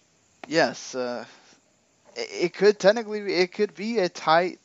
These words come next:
three-team race all the way up to the end of the season. I mean, the Vikings certainly look like the lead dog right now, uh, and that's with another win,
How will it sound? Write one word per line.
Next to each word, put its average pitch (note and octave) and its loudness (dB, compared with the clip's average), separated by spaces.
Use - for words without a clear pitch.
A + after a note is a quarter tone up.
three-team F#3 -10
race D3+ -6
all C3+ -6
the E3 -10
way E3 -4
up E3+ -6
to E3+ -10
the E3 -10
end D#3+ -6
of E3+ -2
the D#3 -8
season. D#3 -6
I - -6
mean, C3+ -8
the B2+ -6
Vikings C#3+ 4
certainly B2+ -12
look C#3+ -8
like C3+ -2
the A#2+ -8
lead C3+ -8
dog C#3 4
right G#2+ -10
now, G#2 -12
uh, A#2 -2
and A#2+ -6
that's C#3 2
with C#3 -6
another C#3+ -2
win, B2+ -8